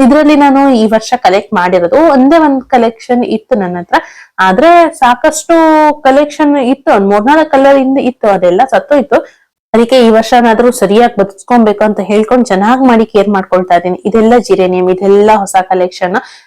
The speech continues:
ನಾನ್ ಪ್ರತಿ ವಿಡಿಯೋದಲ್ಲಿ ತೋರಿಸ್ತಾ ಇರ್ತೀನಿ, ನೀವು ಪ್ರತಿ ವಿಡಿಯೋದಲ್ಲಿ ನೋಡ್ತಾ ಕೂಡ ಇರ್ತೀರಾ. ಇದೆಲ್ಲ ನನ್ನ ಹಳೆ ವೆರೈಟಿ. ಈ ಕಡೆ ಎಲ್ಲ ದೊಡ್ಡ ದೊಡ್ಡಕ್ಕೆ ಗಿಡ ಇದೆಲ್ಲ,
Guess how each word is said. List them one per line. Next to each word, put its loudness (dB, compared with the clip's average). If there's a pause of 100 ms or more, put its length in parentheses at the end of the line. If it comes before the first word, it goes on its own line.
(140)
ನಾನ್ 0
ಪ್ರತಿ -2
ವಿಡಿಯೋದಲ್ಲಿ 2
ತೋರಿಸ್ತಾ 0
ಇರ್ತೀನಿ, -2
ನೀವು 0
ಪ್ರತಿ -4
ವಿಡಿಯೋದಲ್ಲಿ 2
ನೋಡ್ತಾ 2
ಕೂಡ -2
ಇರ್ತೀರಾ. 0 (280)
ಇದೆಲ್ಲ 0
ನನ್ನ 2 (200)
ಹಳೆ 0
ವೆರೈಟಿ. 0
ಈ -6
ಕಡೆ -2
ಎಲ್ಲ 2 (120)
ದೊಡ್ಡ 0
ದೊಡ್ಡಕ್ಕೆ 0
ಗಿಡ -2
ಇದೆಲ್ಲ, -2